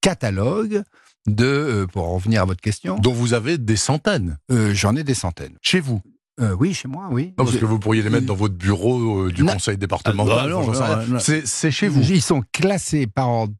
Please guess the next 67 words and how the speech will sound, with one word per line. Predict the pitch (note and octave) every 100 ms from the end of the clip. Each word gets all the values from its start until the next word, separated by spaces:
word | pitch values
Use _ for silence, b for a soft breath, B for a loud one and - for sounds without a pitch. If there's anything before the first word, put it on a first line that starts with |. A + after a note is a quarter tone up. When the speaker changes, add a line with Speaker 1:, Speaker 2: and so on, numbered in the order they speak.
| _
Speaker 1:
chronologique. | - E3+ D#3 A#2+ A2 A2 F#3 A3+ - -
Speaker 2:
<laughs> | - - - -
Speaker 1:
J'ai | G#2+ B2+
à | A#2
peu | A2+ G#2
près | - D#3+ D3+
quarante | A2 C#3 B2 A2+ D3+
ans |
de | E3
catalogue, | B2 G#2 F#2+ F#2+ G2+
oui. | G2
Speaker 2:
Mais | C3+
en |
fait, | E3 G3
ce | D3+
sont | - C#3
des | A#2 G#2+
catalogues | A#2 - A2 B2+ A2 F#2+
de | G2+
vente, | G2 G#3+ G#3 - - - _ _ F#2
Speaker 1:
Ce | F#2
Speaker 2:
de | A2
Speaker 1:
sont |
des | F#3+
Speaker 2:
salles | A#2+
de | D3+
Speaker 1:
catalogues, | D#3 - - E3
Speaker 2:
vente. | A#2+
Speaker 1:
oui, | C#3 A#3+ B3
ce | - B2
sont | B2
des | A2
catalogues | - G#2+ A2+ A#2
Speaker 2:
Que | B2
Speaker 1:
de | C3+
Speaker 2:
vous | C3+ D#3
hantez, | E3 E3 B3+ A#3+
du | B2 G#2+
coup. | A#2 G2+ -
On | A2+
peut | G2
vous | B2 B2+
voir | E3 A#3
Speaker 1:
Non. | A#3+
Speaker 2:
dans |
les | C#3
salles | - D3+ D3
de |
vente | D#3+ C#4 -
ou | D#3+
pas ? |
Speaker 1:
Non, | E3 G3
pas | G#3
du | G#3+ E3
tout. | B2+
Speaker 2:
Non ? | C#3 B3+ - _
Speaker 1:
Pas | - F3+
du | D#3
tout, | A3 B3+
non, | B3
non. | C4 F#3
Je, | C#3 C#3 B2+ A2+
je | A2+ C#3
les | B2+
repère | A2+ A2 D#3
sur | C3
Internet. | A#2 A2+ G#2+ A#2+ G3+ -